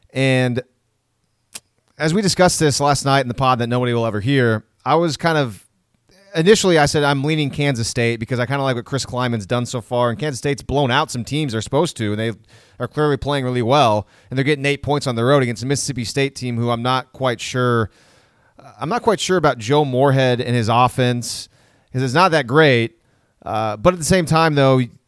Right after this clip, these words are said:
when you give your pick, 'cause I'll, I'll still say K-State, lean K-State plu-, uh, plus the eight, but I think you're gonna bring up a couple points, or maybe not even points, but I kinda started to think maybe this is a bad pick, but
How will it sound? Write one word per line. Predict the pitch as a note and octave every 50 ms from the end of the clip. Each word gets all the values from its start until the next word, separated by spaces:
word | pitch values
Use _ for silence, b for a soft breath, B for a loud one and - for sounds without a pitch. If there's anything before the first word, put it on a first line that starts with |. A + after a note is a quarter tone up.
| _ _ - _ _ _ _ _ _ _ D#3
when | D3 D#3+ D#3+
you | E3+
give | D#3 D3+ D#3 C3+
your | C#3+ E3 D#3
pick, | - - C3+ B2 A#2+ -
'cause | C3 C#3+
I'll, | D#3 D#3 D#3 E3+ D3 - -
I'll | E3 F3
still | E3 - - F#3 E3
say | - - D3+ C#3+ C#3 C3
K-State, | - - C#3+ C3+ B2+ - - - B2 A#2+ A#2+ A#2 A2
lean | A2+ C3 C3+ C3+ B2+ A#2+
K-State | - C3 A#2+ A#2 - - B2 A#2+ -
plu-, | - - A#2
uh, | A#2+ A#2 A2 G#2+ G2+
plus | - - C3+ C#3+ C3 -
the | - B2 A2+ A2
eight, | A2 A2 G#2 G#2 G2+ - b b b b b b b b b b _ _ _ _ _ _ _ _ _
but | - - D#3 D#3 D3+ D3
I | D3+ D3+
think | D#3 F#3+ F3+
you're | E3 F3+
gonna | F3+ F#3+ E3+ D#3+ D3 A#2+ G#2 - - - _ _
bring | - A#2 A#2+ E3 D#3+
up | D#3+ C#3
a | C#3+
couple | - D#3+ D3+ C#3 C3+
points, | - - C#3 C#3+ D3 C#3+ C#3+ C#3+ C3 -
or | C3 B2+ B2 A#2+ A#2+
maybe | C3+ D#3 G3 F#3+ E3+
not | D#3+ D#3
even | D3+ C3+ B2 G2+
points, | C3+ D3 C#3 A2+
but | - B2+ A#2 A2+
I | A#2+ C#3+ C#3+
kinda | - G3 G#3 F#3+
started | - F#3 E3 C#3+
to | A#2+
think | D3 D3+ C3+
maybe | C3 C#3 C#3+ C#3 C#3
this | C3+ A#2+
is | A#2 A#2
a | A#2+ G#2
bad | A2 A#2+ A#2 A#2 F#2+
pick, | - B2 A2+ A2 G#2 - -
but | - G#2+ G#2 G2+